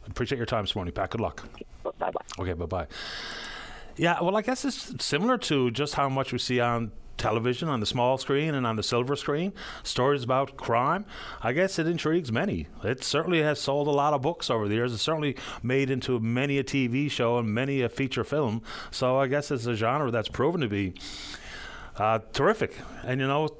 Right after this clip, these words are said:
Speaker 1: you know, whether it be you're in, interested in romance novels or beach reads,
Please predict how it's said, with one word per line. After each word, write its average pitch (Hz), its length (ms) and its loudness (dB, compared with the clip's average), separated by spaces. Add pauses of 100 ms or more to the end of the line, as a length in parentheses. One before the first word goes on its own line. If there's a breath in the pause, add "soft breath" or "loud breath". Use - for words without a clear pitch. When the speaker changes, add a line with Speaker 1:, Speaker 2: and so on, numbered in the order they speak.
(320)
Speaker 1:
you 127 80 -2
know, 131 280 0
whether 135 240 2
it 160 80 -4
be 156 100 2
you're 139 220 4
in, 135 240 -2
interested 131 480 0
in 117 120 0 (400 loud breath)
romance 127 720 2
novels 127 520 2
or 110 240 4
beach 104 560 -2
reads, 139 420 0